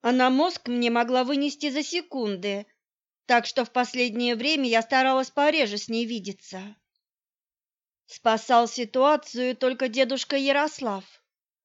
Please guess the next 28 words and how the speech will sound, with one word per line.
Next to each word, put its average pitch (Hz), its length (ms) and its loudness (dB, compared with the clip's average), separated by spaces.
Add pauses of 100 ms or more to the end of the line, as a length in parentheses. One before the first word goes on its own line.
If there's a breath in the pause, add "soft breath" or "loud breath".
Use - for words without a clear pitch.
(340)
Он, 240 200 2
конечно, 262 600 2
не 302 220 0
был 208 180 0
моим 226 380 0
дедушкой 220 580 -2
по 247 200 -4
крови, 226 640 -4 (580)
но 254 160 0
всегда 254 380 0
вставал 240 460 2
на 247 100 -2
мою 247 280 0
сторону, 247 540 -2
когда 240 300 0
бабушка 233 440 0
пыталась 240 520 2
сделать 233 420 0
из 233 140 -4
меня 240 280 0
человека. 240 880 -2 (2000)
Когда 220 380 0
солнце 226 640 -2
стало 226 420 2
падать 214 500 -2
за 214 160 -2
западную 214 680 -4
гору, 220 560 -2